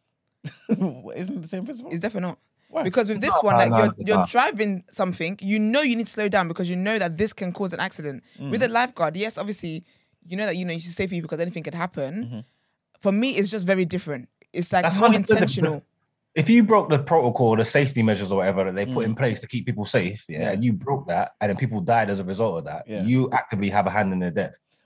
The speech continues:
Speaker 1: But it's, it, it wasn't necessarily that he intentionally broke it. It was more so a lapse in, um,
Speaker 3: But you broke it
Speaker 1: concentration.
Speaker 3: though. You can't. "Oh, it was accident."
Speaker 2: Yeah.
Speaker 3: What do you say? "Oh, it was accident." No, that's, that, that doesn't work. You, you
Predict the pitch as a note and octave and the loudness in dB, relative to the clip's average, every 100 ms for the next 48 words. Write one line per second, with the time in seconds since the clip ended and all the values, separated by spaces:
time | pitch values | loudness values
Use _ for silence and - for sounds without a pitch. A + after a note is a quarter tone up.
0 | - C3+ C3 D3 D3 C#3 F3+ F#3 B2+ C#3+ | -4 -2 -2 -8 -8 -4 -4 -6 -8 -8
1 | - - C3+ A#2+ A2 G#2 A2+ G#2+ - A2+ | -10 -8 -6 -6 -6 -8 -8 -12 -10 -14
2 | G#2 - B2+ - G#2+ A2 A2 - - A2 | -12 -10 -10 -10 -10 -8 -8 -10 -12 -8
3 | A#2+ C3+ B2+ A2+ G#2 A2 - - G2+ G2+ | -6 -6 -6 -6 -4 -6 -6 -8 -8 -8
4 | G2 - G2 F#2 E2+ C#2+ _ - _ _ | -8 -10 -10 -10 -14 -18 _ -18 _ _
5 | - B2+ C3+ C3+ E3+ F#3 A2+ F#2 E2 D2 | -2 2 4 6 6 6 2 0 -2 -4
6 | _ - A2+ D#3+ C3+ A2+ A#2 C#3 A#3 G3 | _ -12 -2 4 6 4 4 0 -2 -4
7 | D3+ C#3+ A#2 G#2+ G2 A#2+ B2+ F#2+ D2+ G#2 | -4 -4 -4 -4 0 -2 -2 -6 -8 -2
8 | A#2+ C3+ A#2 A2 A#2 A2+ A#2 B2 G2+ A#2+ | 0 2 0 0 0 0 0 0 0 -2
9 | B2 G2+ B2 B2+ - | -2 -2 -2 -2 -6